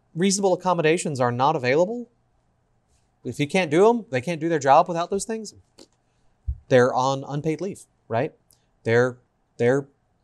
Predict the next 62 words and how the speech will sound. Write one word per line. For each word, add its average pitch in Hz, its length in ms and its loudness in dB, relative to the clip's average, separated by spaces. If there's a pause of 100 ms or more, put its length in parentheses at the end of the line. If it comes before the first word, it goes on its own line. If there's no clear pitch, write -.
or 139 160 4
you 160 60 2
can 156 100 -4
fire 160 280 4
'em. 98 180 -16
I 117 80 -10
mean, 113 180 -6
you 120 100 -6
can 120 220 -8 (380)
either 110 240 -2 (180)
say, 117 240 2
"Okay, 151 280 4
well, 143 220 -2
look, 147 200 -2
we'll 123 80 -4
give 123 160 -6
you 123 40 -10
three 135 220 -6
weeks 135 240 -8
of 117 60 -8
unpaid 127 340 -4
leave 127 260 -6
and 104 180 -10 (440)
maybe, 117 300 0
maybe 127 220 -4
you'll 123 180 -4
decide 117 320 2
then 117 160 -8
to 110 80 -12
do 104 100 -10
it." 95 140 -18 (260)
That'd 113 160 -4
be 120 80 -6
an 117 80 -6
option. 123 320 -4 (400)
Uh, 117 240 4
unpaid 147 380 2
leave 147 420 -2
could 165 300 -2
be 165 340 -2
a 123 380 -6 (320)
accommodation. 147 640 2 (280)
I 110 100 0
would 107 120 -2
recommend 131 400 0
that, 104 140 -6
in 113 100 -14
fact. 95 300 -8 (260)
If 117 140 -2
they 113 100 2
absolutely 151 480 2
can't 139 180 -2
in 175 100 0
and 143 120 -4
you 123 60 -8
say, 123 100 -6
"All 180 140 2
right, 139 160 2
well, 156 100 -8
look, 131 220 -4
since 208 260 -6
you 190 200 -8